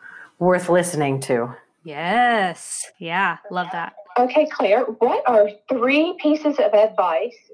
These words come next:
Speaker 3: that you would give your younger self?
Speaker 1: Uh, well, the first one would be to don't take any of it personally and just keep your eye on the prize. Um, the second one would be, if you don't ask, you don't get.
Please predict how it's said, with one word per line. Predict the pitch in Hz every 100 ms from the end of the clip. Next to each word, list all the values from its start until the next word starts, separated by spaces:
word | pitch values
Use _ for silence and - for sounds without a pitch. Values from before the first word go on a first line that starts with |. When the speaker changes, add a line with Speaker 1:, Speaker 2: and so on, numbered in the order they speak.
| -
Speaker 3:
that | 208 214
you | 233
would | 240
give | 226 214
your | 208 190
younger | 185 180 190 196
self? | - - - - _ _ _ _ -
Speaker 1:
Uh, | 262 233 220 214
well, | 202
the | 165
first | 165 311 320
one | 269 208
would | 190
be | 185 180 165 165
to | - 170 160 160 156 139 170 185 - _ _ 185
don't | 208 220 220
take | 233
any | 190 185
of | 175
it | 175
personally | 175 180 170 160 143 143 143
and | 156 139
just | 143 -
keep | - 185
your | 170 160
eye | 151 143
on | 131
the |
prize. | 135 135 117 120 202 - _ _ _ _ _ _ _ _ _ _ -
Um, | 139 135 131 131 139 _ _
the | 143
second | - 196 190 190 165
one | 156 151 147 143
would | 143 151 147 139 _
be, | 156 151 147 147 147 143 139 139 _ _ _ _ _ _ _ _
if | - -
you |
don't | 139 165 208
ask, | 190 180 190 -
you | 135
don't | 147 156 151
get. | 147 127